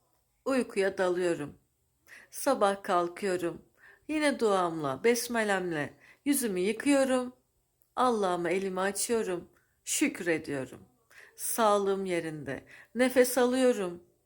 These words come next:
Kira bile olsa en azından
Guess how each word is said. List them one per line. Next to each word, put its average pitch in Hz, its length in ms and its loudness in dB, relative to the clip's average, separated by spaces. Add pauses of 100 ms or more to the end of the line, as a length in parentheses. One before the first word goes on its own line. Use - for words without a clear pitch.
(840)
Kira 247 420 4
bile 208 160 -2
olsa 180 520 0
en 262 160 2
azından 185 640 -2